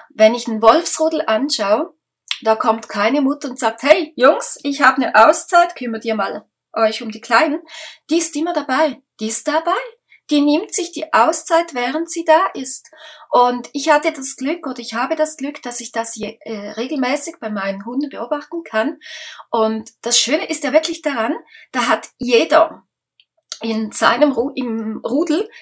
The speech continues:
eine Aufgabe. Die musst du ihm nicht erklären. Der weiß automatisch anhand von seiner Rudelposition, was er tun muss. Da hast du zum Beispiel die Kleineren oder die Jüngeren im Rudel,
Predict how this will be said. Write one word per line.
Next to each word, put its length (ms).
eine 180
Aufgabe. 880
Die 140
musst 340
du 60
ihm 160
nicht 280
erklären. 680
Der 180
weiß 440
automatisch 1080
anhand 540
von 200
seiner 320
Rudelposition, 1040
was 240
er 160
tun 320
muss. 320
Da 120
hast 200
du 60
zum 180
Beispiel 360
die 100
Kleineren 580
oder 200
die 160
Jüngeren 360
im 120
Rudel, 340